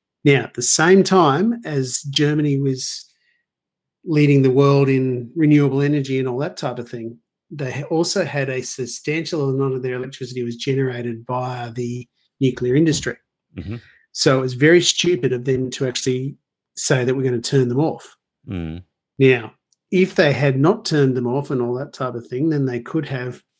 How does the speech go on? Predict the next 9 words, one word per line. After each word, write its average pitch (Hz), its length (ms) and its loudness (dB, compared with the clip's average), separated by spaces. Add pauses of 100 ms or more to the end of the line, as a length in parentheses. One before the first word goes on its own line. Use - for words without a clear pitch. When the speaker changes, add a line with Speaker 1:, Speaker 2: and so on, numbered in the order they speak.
(120)
Speaker 1:
very 135 280 2
slowly 143 440 2
but 135 160 -4
surely, 143 400 -2
they 123 140 -6
could 139 200 -6
have 131 140 -2
converted 139 540 -4
their 131 300 -2